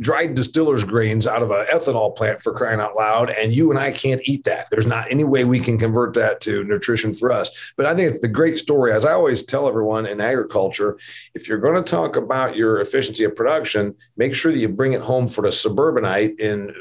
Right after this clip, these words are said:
you know, metropolitan Toronto so that they understand what this means to you. You can have your pork and eat it too, because your pork got bigger faster because of genetics and nutrition science,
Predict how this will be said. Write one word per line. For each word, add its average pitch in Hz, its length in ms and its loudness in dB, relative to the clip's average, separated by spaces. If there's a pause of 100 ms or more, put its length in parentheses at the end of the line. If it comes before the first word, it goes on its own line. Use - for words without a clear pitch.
(200)
you 104 100 -4
know, 101 120 0
metropolitan 113 680 0
Toronto 113 640 0
so 110 160 0
that 101 160 0
they 131 180 4
understand 113 480 0
what 113 240 -2
this 117 180 0
means 127 240 0
to 117 100 -2
you. 147 380 2 (220)
You 104 140 -14
can 120 120 -2
have 135 220 0
your 123 100 -4
pork 156 320 0
and 123 80 2
eat 135 120 2
it 110 120 -4
too, 110 220 2
because 110 340 -2
your 107 80 -2
pork - 520 0
got 104 340 -4
bigger 127 440 -2 (440)
faster 156 640 -2
because - 160 -4
of 107 100 0
genetics 127 480 0
and 143 280 0
nutrition 127 840 0
science, 117 460 -2